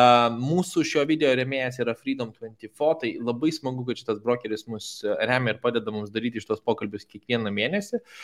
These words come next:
A, jeigu dar kas neturit sąskaitos ar investavimo, ar taupymo, nepamirškit nuorodą aprašyme. Tuo pačiu į viską, ką kalbėjom, ir į tą pačią fais-, e, Laisvės akademiją irgi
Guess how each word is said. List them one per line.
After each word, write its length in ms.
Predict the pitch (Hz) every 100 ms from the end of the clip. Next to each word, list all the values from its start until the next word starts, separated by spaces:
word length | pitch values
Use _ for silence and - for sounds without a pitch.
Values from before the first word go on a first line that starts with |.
| - -
A, 180 | 110
jeigu 480 | 113 123 156 160 156
dar 300 | 131 135 143
kas 160 | 139 -
neturit 460 | 131 127 143 123 -
sąskaitos 560 | 139 151 - 143 123
ar 160 | 117 107
investavimo, 560 | 104 104 151 156 131 110
ar 140 | -
taupymo, 480 | 143 160 139 123 117 104 101 104
nepamirškit 560 | 104 123 131 127 117 123
nuorodą 340 | 117 110 107
aprašyme. 640 | - 143 175 - 170 165 - _ _ -
Tuo 60 |
pačiu 300 | 131 135 156
į 60 | 139
viską, 240 | 151 - 135
ką 140 | 135 131
kalbėjom, 560 | 123 120 143 135 117 117 147
ir 140 | 139
į 60 | 127
tą 80 | 123
pačią 300 | 120 117 113
fais-, 220 | 120 113
e, 220 | 127 120 117
Laisvės 380 | 117 117 - 113
akademiją 540 | - 113 120 117 117
irgi 300 | 120 110 110